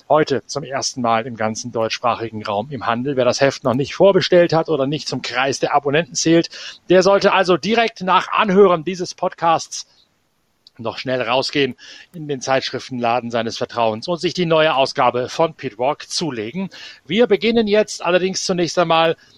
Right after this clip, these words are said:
uns weiter mit den Themen zu beschäftigen, die sich ergeben haben, seit das Heft in Druck gegangen ist. Die neue Ausgabe von Pitcast, dem Podcast eurer Lieblingszeitschrift Pitwalk, dreht sich um den großen Preis von Mexiko.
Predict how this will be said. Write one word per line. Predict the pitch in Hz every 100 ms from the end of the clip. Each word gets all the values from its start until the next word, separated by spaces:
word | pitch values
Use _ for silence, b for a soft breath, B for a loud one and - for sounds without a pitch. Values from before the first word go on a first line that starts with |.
| _
uns | 139 127
weiter | 147 151 143 123 107
mit | 127 - -
den | 135 131
Themen | - 151 147 151 143 _ _
zu | - 156
beschäftigen, | 160 175 170 - 170 180 175 B B B
die | 147
sich | 143 170 180
ergeben | 139 143 143 117
haben, | 131 131
seit | 127 135
das | -
Heft | 160 -
in | 147
Druck | 139 131
gegangen | 120 98 95
ist. | 120 151 -
Die | 120
neue | 139 151
Ausgabe | 151 - 156 143
von | - 185
Pitcast, | - 262 - 190 175 160 - - - -
dem | 147
Podcast | 156 - 147 123 156
eurer | 147 127
Lieblingszeitschrift | 139 143 127 120 - 120 - 120 -
Pitwalk, | - - 127 113 -
dreht | 135 185
sich | - 160
um |
den | 160 135
großen | 151 147 143
Preis | 139 135
von | 131 135
Mexiko. | 185 - 190 180 196